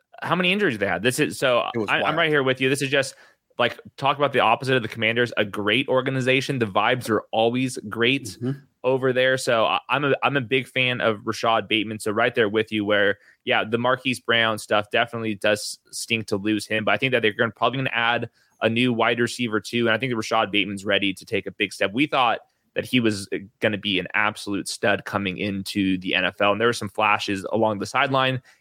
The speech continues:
Speaker 1: and on slants where I think that we could get, uh, just between Mark Andrews and Rashad Bateman, they just really do,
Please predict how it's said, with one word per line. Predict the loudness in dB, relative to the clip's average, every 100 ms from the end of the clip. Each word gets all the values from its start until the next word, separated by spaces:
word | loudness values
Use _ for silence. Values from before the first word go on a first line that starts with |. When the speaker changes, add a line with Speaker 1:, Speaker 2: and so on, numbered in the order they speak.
| -2
Speaker 1:
and | 0 0
on | -2
slants | -6 -2 0 0 0
where | 0
I | 0
think | 0
that | -2
we | -4
could | -4 -2
get, | 2 0 0 _ _ 0
uh, | 2 2
just | 0 -2
between | -2 -4 -4
Mark | 0 0 0 -2
Andrews | -2 0 0 -2 -2
and | -6
Rashad | -4 0 0 2
Bateman, | 0 -2 0
they | 0
just | 0
really | 0 0 0
do, | -2